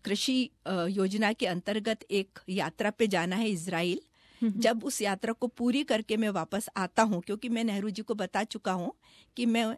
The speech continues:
Speaker 1: उसका प्रतिनिधित्व करूँगा,
Speaker 2: हम्म।
Speaker 1: उस यो-, अ, उस
Speaker 2: जी।
Speaker 1: यात्रा का।
Speaker 2: जी।
Speaker 1: जब वो यात्रा मेरी हो के मैं वापस लौटूंगा, तो जरूर मैं सर्वोदय को ज्वाइन कर लूँगा
Speaker 2: हम्म।
Speaker 1: और मैं हमेशा के लिए अब राजनीति से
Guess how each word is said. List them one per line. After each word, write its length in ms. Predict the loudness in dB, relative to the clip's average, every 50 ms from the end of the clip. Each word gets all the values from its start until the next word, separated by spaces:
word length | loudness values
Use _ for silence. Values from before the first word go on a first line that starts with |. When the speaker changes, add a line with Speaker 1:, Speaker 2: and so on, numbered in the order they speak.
| -8 _ -10
Speaker 1:
उसका 240 | -8 -4 -2 -2 -2
प्रतिनिधित्व 720 | 0 -2 -4 -2 -2 -2 -2 0 -2 -4 -2 -2 -2 0
करूँगा, 500 | 4 6 6 6 6 4 2 -2 -6 -10 _ _ _ -10 -6 -4
Speaker 2:
हम्म। 140 | -2 -2
Speaker 1:
उस 160 | -2 -2 0 2
यो-, 260 | 2 2 2 2 0
अ, 380 | 0 0 0 0 -2 -4 -8 -10 -14 -16 -18 -18 _ _ -10
उस 120 | -2 2
Speaker 2:
जी। 60 | 2
Speaker 1:
यात्रा 340 | 4 4 4 2 2 0 0
का। 240 | -2 -4 -10 -12 -12 _ -16 -12
Speaker 2:
जी। 200 | -10 -10 -10 -10 -10 -2
Speaker 1:
जब 240 | 2 2 2 2 2
वो 80 | 0
यात्रा 400 | 0 2 0 0 0 -2 0 0
मेरी 220 | 2 2 2 0 0
हो 240 | -2 0 -2 -2 -2
के 220 | -2 0 0 2
मैं 120 | 2 2
वापस 440 | 2 0 -2 -2 0 0 0 2 2
लौटूंगा, 540 | 2 2 2 2 0 -4 -4 -4 -4 -6 -8 _ _ _ _ _ _ _ _ _ 0
तो 220 | 2 4 4 2
जरूर 420 | 2 0 0 0 2 2 2 2 2
मैं 180 | 2 0 -2
सर्वोदय 540 | -2 -2 -2 -2 0 0 -2 -2 0 -2 -2
को 360 | -2 -2 0 0 0 0 -2 -2
ज्वाइन 280 | -2 0 2 2 2
कर 200 | 2 0 0 0
लूँगा 380 | 0 0 0 0 0 0 -2 -4 -6 _ _ -18 -8 -6
Speaker 2:
हम्म। 120 | -6 -2 0
Speaker 1:
और 160 | 0 2 2
मैं 240 | 2 0 -2 -2 -4
हमेशा 460 | -4 -2 0 0 0 2 2 0 0
के 180 | 0 -2 -4 -4
लिए 200 | -4 -4 -4 -4
अब 260 | -4 -4 -4 -6 -6 -10 _ _ _ _ _ _ _ -8 -4
राजनीति 560 | -2 0 0 0 -2 -4 -6 -6 -6 -8 -8
से 280 | -6 -6 -6 -8 -8